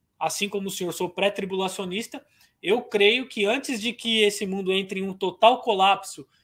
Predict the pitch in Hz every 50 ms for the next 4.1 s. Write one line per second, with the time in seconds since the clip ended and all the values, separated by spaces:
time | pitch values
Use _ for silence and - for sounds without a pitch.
0 | _ _ - 165 170 180 180 - 190 175 180 202 220 214 - - 208 180 175 196
1 | 185 190 _ _ _ _ _ - - 151 - - 202 196 202 202 208 185 160 180
2 | 185 185 180 165 127 - _ _ _ _ _ _ _ _ _ 175 175 190 - -
3 | 220 262 269 277 - 240 202 190 196 233 233 - - - 180 165 151 151 185 233
4 | 233